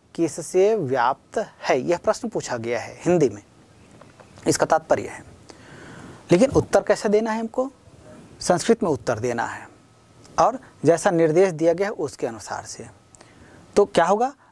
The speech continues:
"अज्ञानेनावृत्तो लोकः", पहले पद दिख रहा है, तो आप चाहें तो इस पंक्ति को पूरा लिख दीजिए, "अज्ञानेनावृत्तो", अज्ञानेन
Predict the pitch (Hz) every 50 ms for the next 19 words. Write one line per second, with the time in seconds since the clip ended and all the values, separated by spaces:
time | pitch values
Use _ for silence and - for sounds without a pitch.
0 | _ - 170 170 165 156 156 196 190 196 202 202 208 220 240 254 262 254 233 196
1 | 175 170 160 156 160 - _ _ _ - 220 220 226 233 - 151 135 131 139 135
2 | 127 - - 165 143 110 107 - _ _ _ _ _ _ _ _ _ _ _ _
3 | - - - - - - _ _ _ - 131 117 127 156 165 - 208 190 185 214
4 | 196 - 226 208 214 226 240 240 - _ _ _ _ - 139 147 - - - 170
5 | 165 202 226 - 185 - - - 156 151 151 - 226 - 214 165 - 135 127 131
6 | 123 113 107 104 107 113 127 131 139 151 160 170 - - - - - - - -
7 | - - 147 143 127 127 127 151 165 151 151 156 160 170 175 185 196 202 208 208
8 | 175 151 139 139 143 143 135 127 139 135 - _ _ - 156 175 - - 151 139
9 | 123 113 117 156 147 135 135 139 156 165 185 208 240 254